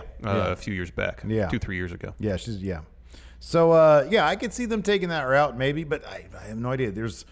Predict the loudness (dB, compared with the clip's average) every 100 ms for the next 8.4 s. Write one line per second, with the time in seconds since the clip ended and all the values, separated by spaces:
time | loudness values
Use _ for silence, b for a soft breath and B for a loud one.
0 | b b b -12 -10 -6 -4 -2 -2 -2
1 | 2 2 2 0 0 0 0 -2 -2 0
2 | 0 0 -2 -8 -6 -2 0 2 0 0
3 | -2 -4 -6 -8 -10 -6 -4 0 2 2
4 | -2 -6 -10 -8 -8 -10 -16 -10 -4 -4
5 | -2 2 2 2 0 0 0 -2 -6 -8
6 | -10 -12 -16 -18 b b b 2 4 6
7 | 4 2 -2 -4 -12 -10 -6 -6 -6 -6
8 | -6 -6 -10 -12